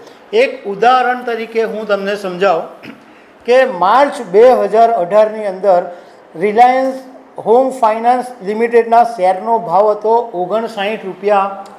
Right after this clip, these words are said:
અને સાઠ પૈસા અને માર્ચ બે હજાર વીસ સુધીમાં છેતરપિંડીની હદ સ્પષ્ટ થઈ ગઈ અને કંપનીના જે તમામ સંસાધનો જે હતા, એ સમાપ્ત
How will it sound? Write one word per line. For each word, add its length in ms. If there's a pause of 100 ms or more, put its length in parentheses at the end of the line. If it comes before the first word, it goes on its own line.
અને 200
સાઠ 380 (100)
પૈસા 420 (800)
અને 300
માર્ચ 480 (280)
બે 180
હજાર 400
વીસ 360 (100)
સુધીમાં 640 (380)
છેતરપિંડીની 1200
હદ 280
સ્પષ્ટ 640
થઈ 260
ગઈ 260 (360)
અને 260 (140)
કંપનીના 580
જે 180
તમામ 480
સંસાધનો 840
જે 120
હતા, 460 (260)
એ 200
સમાપ્ત 640